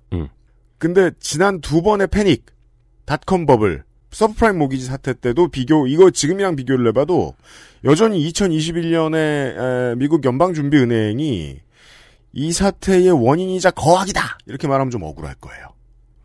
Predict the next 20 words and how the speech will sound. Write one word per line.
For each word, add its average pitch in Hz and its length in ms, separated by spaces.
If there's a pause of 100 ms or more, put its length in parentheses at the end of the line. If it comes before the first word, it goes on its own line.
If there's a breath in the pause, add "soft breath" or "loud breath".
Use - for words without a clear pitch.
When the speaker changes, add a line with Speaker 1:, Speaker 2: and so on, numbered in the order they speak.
(300)
Speaker 2:
왜냐하면 127 520 (320 soft breath)
작년에 127 540
자본주의가 113 680
다 110 200
망하는 113 380
줄 143 140
알고 80 160
돈을 73 220
풀었기 - 360
때문에. - 220 (160)
Speaker 1:
그렇죠. 95 400 (160)
Speaker 2:
예. 73 480 (1080 soft breath)
십구 - 520
년을 202 300
기억해보면요. 131 800
십구 - 300
년도에는 196 460
세계 214 240
경제가 175 340
튼튼했고 151 840